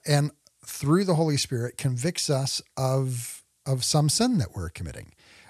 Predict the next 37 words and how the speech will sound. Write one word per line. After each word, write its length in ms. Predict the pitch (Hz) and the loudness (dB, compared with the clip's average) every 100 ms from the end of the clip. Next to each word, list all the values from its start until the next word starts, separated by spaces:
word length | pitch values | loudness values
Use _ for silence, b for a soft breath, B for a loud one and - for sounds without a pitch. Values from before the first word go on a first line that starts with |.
| b | b
Uh, 180 | 143 135 | 0 2
or 480 | 170 156 165 160 165 - | 6 6 6 2 -10 2
whether 260 | 151 160 | 4 4
that 260 | 151 151 143 | 4 2 2
be 220 | 147 143 | 0 2
w-, 320 | 143 - 135 - | 0 -6 -10 -8
w-, 260 | 139 135 - - - | -2 0 -2 -12 -2
one 140 | 147 151 | 2 2
of 60 | |
the 80 | 131 | 2
big 240 | 120 131 | 2 2
ten 180 | - 147 | 4 4
that 120 | 139 | 4
we 100 | 135 | 0
can 120 | 131 117 | -2 0
easily 340 | 143 127 123 | -2 -2 -6
point 260 | 110 147 - | -4 -4 -2
to, 180 | 196 175 | -2 2
or 80 | |
whether 220 | 135 139 147 | 2 2 4
that 240 | 143 139 | 2 2
be, 280 | 139 135 139 B B B B | 0 2 0 B B B B
uh, 200 | 127 120 | -2 0
one 280 | 131 131 131 | 0 0 2
of 100 | 123 | 2
the, 180 | 127 123 - | 0 -2 -2
the 100 | 127 | 0
deadly 340 | 131 131 127 | 2 0 0
sins 560 | - 139 123 123 113 - | 0 0 0 -2 -2 -4
that 340 | - 139 127 - | -8 -4 -2 0
we 120 | 135 | 0
don't 200 | 135 127 | 0 -2
like 140 | 127 | -6
to 80 | 123 | -2
talk 240 | 143 139 | 0 0
about 280 | 123 107 104 | -2 -4 -4
because 540 | - - 107 98 - | -8 -6 -4 -2 -6